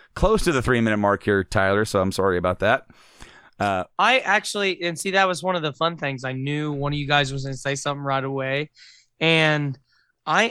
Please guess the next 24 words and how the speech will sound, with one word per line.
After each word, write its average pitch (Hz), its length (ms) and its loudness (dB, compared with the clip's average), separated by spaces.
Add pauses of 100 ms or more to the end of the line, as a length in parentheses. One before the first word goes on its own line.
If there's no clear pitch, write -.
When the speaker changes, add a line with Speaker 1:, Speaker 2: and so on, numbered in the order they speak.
Speaker 2:
actually, 165 720 -2
going 147 320 -8
through 156 160 -10
my 139 220 -2
lists, 143 720 -8 (720)
didn't 185 320 -4
complain 185 540 -2
about 156 260 0 (140)
any 208 300 -4
of 202 120 -6
the 190 80 -10
song 196 560 2
links 214 460 -6 (280)
for 165 140 -8 (180)
any 220 280 0
track. - 400 -2 (480)
Speaker 1:
Awesome. 110 580 -4 (160)
That's 123 240 0
cool. 277 320 0
We, 165 240 2 (560)
he 113 240 2
is 107 100 2
progressing. 123 720 0
He, - 380 0